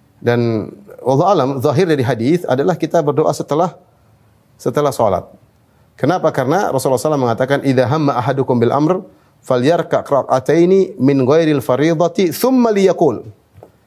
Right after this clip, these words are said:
Kata Nabi sallallahu alaihi wasallam, "Jika salah seorang hendak mempunyai pilihan, maka hendaknya dia, eh, salat dua rakaat yang bukan wajib,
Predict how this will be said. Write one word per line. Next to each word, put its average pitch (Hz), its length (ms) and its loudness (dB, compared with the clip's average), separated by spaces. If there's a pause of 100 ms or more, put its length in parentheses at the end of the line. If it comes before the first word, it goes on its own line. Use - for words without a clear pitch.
(240)
Kata - 240 -4
Nabi 127 160 -2
sallallahu 117 160 -2
alaihi - 160 -6
wasallam, 147 160 0
"Jika 131 160 -2
salah 117 160 -2
seorang 135 320 0
hendak 120 80 2
mempunyai 117 560 -2
pilihan, 135 400 0 (160)
maka 120 240 -2
hendaknya 127 320 0
dia, 139 320 0 (1040)
eh, 104 240 0
salat 143 320 0
dua 139 160 2
rakaat 165 480 0 (1400)
yang 123 240 0
bukan 127 240 0
wajib, 139 320 2